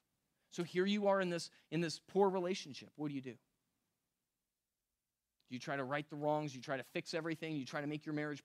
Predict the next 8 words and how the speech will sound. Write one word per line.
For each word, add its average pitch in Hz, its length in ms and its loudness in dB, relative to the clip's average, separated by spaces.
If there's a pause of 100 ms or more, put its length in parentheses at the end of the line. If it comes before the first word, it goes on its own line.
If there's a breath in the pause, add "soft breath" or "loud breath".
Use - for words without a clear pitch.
perfect? 151 340 -4 (180)
Anybody 165 320 2
in 170 60 -4
here 165 140 -4
marriage 170 320 -4
is 151 80 -18 (100)
perfect? 180 260 -8 (1600)
No. 262 80 -14